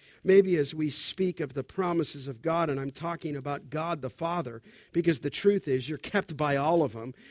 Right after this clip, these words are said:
You're kept by God the Father, and he's made promises. You say, "Well, what promises did he make to me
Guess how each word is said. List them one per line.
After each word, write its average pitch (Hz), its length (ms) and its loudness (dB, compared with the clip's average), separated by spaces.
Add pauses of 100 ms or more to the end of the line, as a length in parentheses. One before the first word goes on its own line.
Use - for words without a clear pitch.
You're 165 140 4
kept - 400 -2
by 147 160 0
God 175 340 2
the 135 80 -4
Father, 180 440 2
and 143 80 -2
he's 147 200 -4
made 175 220 4
promises. 185 560 -2 (220)
You 185 80 -4
say, 208 180 6
"Well, 185 160 8
what 214 180 6
promises 208 640 2
did 196 200 4
he 208 280 0 (160)
make 214 340 8
to 240 100 6
me 247 420 8